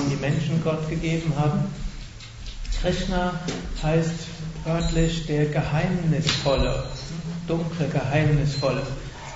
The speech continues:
Was letztlich heißt, wirklich verstehen, was Gott ist, können wir mit Intellekt nicht. Wir können es vielleicht spüren in unserem Herzen.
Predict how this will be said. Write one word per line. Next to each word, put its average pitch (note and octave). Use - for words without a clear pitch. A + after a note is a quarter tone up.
Was C#3+
letztlich F3
heißt, F3
wirklich F#3+
verstehen, G#3
was F3+
Gott F3+
ist, -
können F3+
wir E3+
mit D#3+
Intellekt D#3
nicht. C3+
Wir D3+
können E3
es D#3
vielleicht D3+
spüren F3+
in D#3+
unserem D3
Herzen. D3